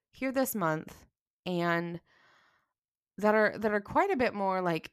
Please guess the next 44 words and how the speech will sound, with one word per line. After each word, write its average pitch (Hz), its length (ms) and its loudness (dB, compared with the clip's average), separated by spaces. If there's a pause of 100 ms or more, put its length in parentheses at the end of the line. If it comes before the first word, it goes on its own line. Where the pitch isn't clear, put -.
anti-hustle, 160 1200 -2 (480)
if - 160 -12
you 165 100 -6
will. 120 360 -6 (420)
The, 78 160 -14
you 165 160 -6
know, - 60 -4
I, 175 100 -2 (300)
if 180 140 -8
you 202 80 -6
notice, 175 340 -4
I 180 60 -6
did 170 140 -10
not 170 160 -8
give 165 160 -10
you 156 340 -10 (120)
any 165 220 -8
tips - 360 -14
on, - 200 -16
like, - 360 -20 (1300)
creating 180 280 6
content 160 720 0
or, 165 100 -2
or 165 60 -2
marketing 156 500 0
or 151 160 -10 (200)
selling 156 720 -2
or, 147 220 -6 (460)
or 160 100 -4
whatever. 151 520 -4 (140)
Um, 175 460 -6
because 175 240 -4
if 165 100 -6
none 170 220 0
of 175 120 -2
this 165 220 -6
is 165 80 -14
taken 160 320 -8
care 151 180 -6
of 147 120 -8
first, 165 520 -6 (280)
you 190 120 -6
can't 170 340 -8
do 165 120 -6